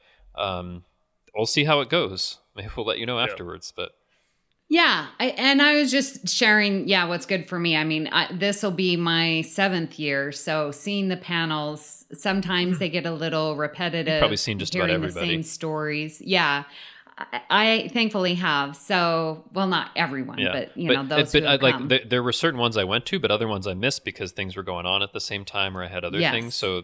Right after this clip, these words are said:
Speaker 1: part of it is I'm <laughs> gonna t-, see some of the people I didn't actually see last year. So
Speaker 3: Yeah. Um, and so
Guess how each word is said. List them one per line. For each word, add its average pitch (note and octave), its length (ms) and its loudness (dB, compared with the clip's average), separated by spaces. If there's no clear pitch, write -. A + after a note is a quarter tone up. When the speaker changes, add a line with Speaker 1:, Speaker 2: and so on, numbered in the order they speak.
Speaker 1:
part A#2+ 240 -2
of F#2+ 80 -6
it F#2 120 -4
is F2+ 160 -8
I'm F2+ 140 -12
<laughs> - 140 -14
gonna - 160 -4
t-, - 220 -4
see D3+ 160 0
some C#3 180 2
of B2+ 40 0
the A#2 60 -2
people B2 280 -4
I G2+ 60 2
didn't C3+ 360 -6
actually F2 360 -8
see E2+ 180 -12
last - 320 -14
year. G2 200 -20
So - 260 -20
Speaker 3:
Yeah. D#3 380 0
Um, A#3 420 4
and B3+ 280 6
so A#3+ 920 4